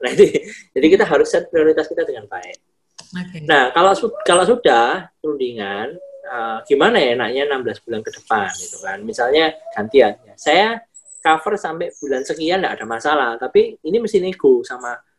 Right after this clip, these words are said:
Speaker 1: bos masing-masing. Jadi misalnya kalau misalnya, eh, apa, kedua orang tua ini masih, eh, employee lah, masih, masih pegawai, masih punya bos, kan nggak bisa saya nanya sendiri, juga harus nego, ya diatur supaya bisa nego.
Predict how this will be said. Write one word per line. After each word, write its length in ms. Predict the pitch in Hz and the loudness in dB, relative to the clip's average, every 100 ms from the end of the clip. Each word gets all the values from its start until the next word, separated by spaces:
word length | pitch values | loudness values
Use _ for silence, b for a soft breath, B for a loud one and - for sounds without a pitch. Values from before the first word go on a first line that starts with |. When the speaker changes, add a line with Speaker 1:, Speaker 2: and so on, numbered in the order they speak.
| _ | _
Speaker 1:
bos 220 | 151 143 | 4 4
masing-masing. 720 | - 135 151 147 147 151 127 | 0 -4 -2 -2 0 -2 -2
Jadi 80 | 104 | -6
misalnya 260 | 107 139 151 | -4 -2 0
kalau 140 | 147 139 | -2 0
misalnya, 200 | 143 156 202 _ _ _ _ _ | -2 -2 -6 _ _ _ _ _
eh, 280 | - 123 120 | -4 0 0
apa, 320 | 131 180 180 _ | 0 -2 -4 _
kedua 400 | - 143 139 131 | -6 2 4 4
orang 160 | 135 143 | 2 0
tua 240 | 147 147 | 0 0
ini 160 | 165 185 | -2 -4
masih, 500 | 180 143 - 160 - | -6 -8 -4 -4 -4
eh, 320 | - 123 120 120 | -6 -6 -4 -2
employee 480 | 131 131 139 170 165 | 0 6 8 10 8
lah, 160 | 117 92 | 6 2
masih, 320 | 95 131 120 | -4 -4 -4
masih 240 | 104 160 | -10 -8
pegawai, 560 | 123 - 104 120 131 110 | -6 -2 2 4 4 2
masih 220 | 104 - | -2 -4
punya 320 | - 131 127 123 | -2 -2 -6 -2
bos, 480 | - 139 131 - _ _ _ - | 6 6 6 -4 _ _ _ -6
kan 160 | 165 | -2
nggak 160 | 139 92 | 0 0
bisa 160 | 127 | -2
saya 160 | 120 123 | 0 0
nanya 240 | 120 127 | -2 -4
sendiri, 480 | 127 117 117 127 107 | -4 -6 -2 -2 -2
juga 320 | 104 104 104 | -8 -4 -2
harus 160 | 104 107 | -2 -2
nego, 500 | 117 110 131 117 104 107 | -6 0 2 2 2 -2
ya 160 | 95 - _ - | -4 -6 _ 2
diatur 400 | 135 - 202 143 | 2 6 6 6
supaya 240 | 151 143 | 2 -2
bisa 160 | - 123 | -2 -10
nego. 320 | 120 - | -10 -12